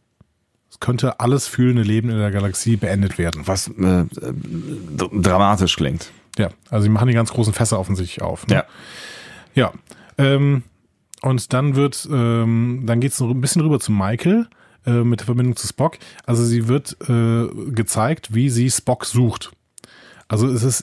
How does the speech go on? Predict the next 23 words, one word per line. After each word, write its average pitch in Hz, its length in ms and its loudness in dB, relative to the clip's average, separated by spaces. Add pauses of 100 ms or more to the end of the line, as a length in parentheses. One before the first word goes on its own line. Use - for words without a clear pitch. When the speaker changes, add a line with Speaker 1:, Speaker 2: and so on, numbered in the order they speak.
Speaker 1:
entweder 156 320 2
möglich, 139 260 0
dass 120 140 0
er 123 80 2
aus 110 80 -4
dem 110 100 0
Krankenhaus 143 380 0
entkommen 156 320 2
konnte 185 400 2
oder 156 400 2
dass 131 400 -2
die 131 180 2
Szenen, 131 640 0
wo 123 160 2
sie 117 160 0
ihn 113 140 0
sucht, 123 280 0
eben 117 200 0
im 110 60 2
Krankenhaus 107 440 -2
vorangingen. 95 640 -2
Das 92 160 -6
ist - 200 -8